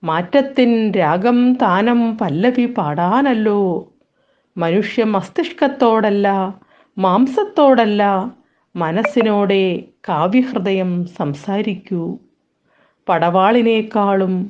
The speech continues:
വീണയ്ക്ക് വൈകാരിക പരിവർത്തനങ്ങളെ മനസ്സിൽ തീർക്കാനാവൂ" എന്ന് അദ്ദേഹം കുറിച്ചിട്ടു. സാമൂഹിക നീതിക്ക് വേണ്ടി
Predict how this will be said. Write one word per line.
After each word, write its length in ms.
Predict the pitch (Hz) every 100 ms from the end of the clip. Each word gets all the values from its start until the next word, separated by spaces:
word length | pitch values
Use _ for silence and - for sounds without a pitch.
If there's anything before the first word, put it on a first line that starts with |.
| -
വീണയ്ക്ക് 720 | 175 170 170 214 226 - 190 180 170 - _ _ _ _ 175
വൈകാരിക 840 | 170 165 185 240 233 226 214 190 190
പരിവർത്തനങ്ങളെ 1120 | 185 165 202 277 - 220 202 196 180 175 170 214 - 175
മനസ്സിൽ 460 | 165 175 175 196 185 180
തീർക്കാനാവൂ" 1000 | 185 165 - 226 226 202 190 170 185 175 269
എന്ന് 220 | 202 170 170
അദ്ദേഹം 380 | 151 160 160 156 - _
കുറിച്ചിട്ടു. 580 | 165 175 175 180 - - - - - - - - - _ _ _ _ _ _ _ _ _ _ -
സാമൂഹിക 580 | 285 302 403 403 370 392
നീതിക്ക് 440 | 330 302 330 339
വേണ്ടി 380 | 320 302 285